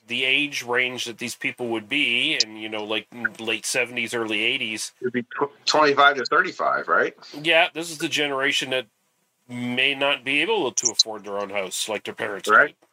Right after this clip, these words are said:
Speaker 1: Yeah.
Speaker 2: You know what the funny thing is? This is an amazing statement right now. We're, we're talking about this in a very grandiose way. When I was driving home, I was doing my brain thing and talking about this
Speaker 1: Mm.
Speaker 2: film in my brain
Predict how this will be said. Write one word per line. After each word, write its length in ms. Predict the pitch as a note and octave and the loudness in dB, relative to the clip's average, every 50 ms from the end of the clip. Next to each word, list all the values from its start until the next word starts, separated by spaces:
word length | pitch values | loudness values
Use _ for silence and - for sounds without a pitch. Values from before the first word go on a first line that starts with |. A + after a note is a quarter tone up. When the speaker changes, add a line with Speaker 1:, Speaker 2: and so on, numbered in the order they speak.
| _ - - _ _ _ _ _ - A2 | _ -20 -20 _ _ _ _ _ -16 -8
Speaker 1:
Yeah. 140 | A2 A#2+ C3+ | -6 -2 0
Speaker 2:
You 100 | F#3 F#3 | 4 4
know 140 | F#3+ A#3+ C#4 | 6 6 8
what 140 | D4+ D4+ D4 | 8 6 6
the 60 | A#3 - - | 4 4 4
funny 240 | G#3+ A3 A3+ A#3 A#3+ | 6 6 6 4 4
thing 200 | - B3 B3 B3 | 2 2 4 4
is? 160 | B3 A#3+ A3+ E3+ | 4 4 4 4
This 240 | E3+ G#3+ G#3+ - A3+ | 2 2 4 2 2
is 60 | G3+ | 2
an 40 | E3+ D#3 | 2 2
amazing 600 | D3 C3+ C3+ C#3 C#3+ D#3 D3+ D3 C#3 D3 C3 B2 | 2 4 4 4 4 4 4 4 2 2 2 2
statement 560 | - - C3+ B2 A#2+ A#2 F#2 F2+ E2+ D#2+ - F#2 | 2 4 4 4 4 2 2 0 -2 -2 -2 0
right 200 | F#2 G2 G2 F#2+ | 0 0 2 2
now. 200 | F2+ F2 F2 G2 | 2 2 4 4
We're, 160 | A#2 C3+ C#3 C3+ - | 4 2 2 2 2
we're 120 | C3 C3+ | 0 2
talking 360 | C3+ D3+ C#3+ C3+ B2+ B2+ A#2+ | 4 6 6 6 4 4 0
about 300 | G#2 F#2 F#2 F#2 F2 - | 0 2 2 2 2 2
this 360 | - F2 D#2+ D#2 - - - - - - - - - - | 2 2 4 4 4 2 0 -2 -8 -14 -18 -20 -6 -2
in 120 | - C3 C3+ | 0 2 4
a 20 | |
very 280 | C3 C#3 D3+ D3+ D3 C#3 | 6 6 6 6 4 4
grandiose 760 | - B2+ C3 C3 C#3 C#3 C3 C3 B2+ B2 A#2+ A#2 A2+ - - | 4 4 6 6 6 6 4 4 4 4 6 6 4 4 4
way. 320 | B2 B2 A#2 G2 F#2 F2+ - - - - - - - - - - _ _ | 6 6 6 6 4 0 -6 -12 -12 -12 -10 -6 -6 -6 -6 -6 _ _
When 240 | E3 D3 D#3+ F3 | -2 0 4 6
I 360 | F#3+ E3+ F#3+ B3 D4+ E4 E4 C4+ | 8 8 10 8 8 6 6 4
was 180 | G#3 F#3 - | 4 2 4
driving 460 | - - D#3 D3 D#3 D#3+ D#3 D#3+ D3+ | 4 6 8 8 10 8 8 6 4
home, 440 | - - B2 A2 G2 E2 C#2+ D2 - - - - - - | 2 2 2 2 2 0 -4 -8 -12 -16 -16 -4 2 6
I 200 | A#2+ C#3 E3 F#3 | 6 8 8 6
was 300 | F3+ F3 E3 D3+ C3+ - | 4 4 2 2 2 2
doing 300 | C#3 C#3+ C#3+ C#3+ C#3 C3 | 2 4 4 4 4 4
my 120 | B2 A#2 | 4 2
brain 460 | G2 G2 A#2 A#2 A2+ G#2 F#2 F#2+ F#2+ F#2 | 4 4 4 4 4 4 0 -4 -8 -6
thing 380 | - G#2 F2 D#2+ D#2+ D#2+ F#2+ - - - | -4 -2 -2 -2 -2 -4 -4 -6 -4 -2
and 140 | B2 A#2 A#2+ | -2 -2 2
talking 320 | - C#3 C3+ C3+ - C#3+ C#3 | 4 6 6 4 4 2 4
about 240 | C3 A#2 A#2 A2+ | 4 4 4 4
this 180 | A2+ A2 - - | 2 2 2 2
Speaker 1:
Mm. 40 | - | 2
Speaker 2:
film 240 | C3+ B2 A#2+ A#2+ A2+ | 0 0 0 -2 -6
in 60 | G#2 G#2 | -2 0
my 140 | G2+ G#2 G2 | 2 2 4
brain 420 | F#2+ C3 C#3 C3 A#2 A2 A2+ B2 | 6 4 4 4 4 0 -4 -8